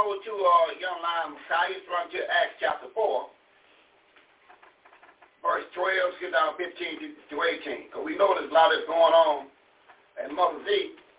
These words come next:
Hey, I mean, Acts chapter ten, verse thirty-three. Waiting on me. And Mother E had me Acts thirteen forty-four. Waiting on me.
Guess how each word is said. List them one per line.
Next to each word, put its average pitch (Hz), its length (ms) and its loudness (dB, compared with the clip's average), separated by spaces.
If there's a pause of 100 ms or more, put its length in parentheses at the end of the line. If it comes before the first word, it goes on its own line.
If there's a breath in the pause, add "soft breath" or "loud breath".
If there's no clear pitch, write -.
(1120)
Hey, - 120 4
I 185 240 4
mean, 302 380 -10 (2250)
Acts - 340 2
chapter - 320 -2
ten, 175 460 -4 (540)
verse - 240 -4
thirty-three. 349 520 -4 (640)
Waiting 165 240 -2
on 165 160 2
me. 156 80 -10 (960)
And 143 160 -6
Mother 175 240 4
E 165 240 -4
had 160 240 4
me 147 260 -8 (540)
Acts - 320 2 (200)
thirteen 170 540 -6
forty-four. 143 540 0 (1300)
Waiting - 220 -6
on - 160 -12
me. - 100 -20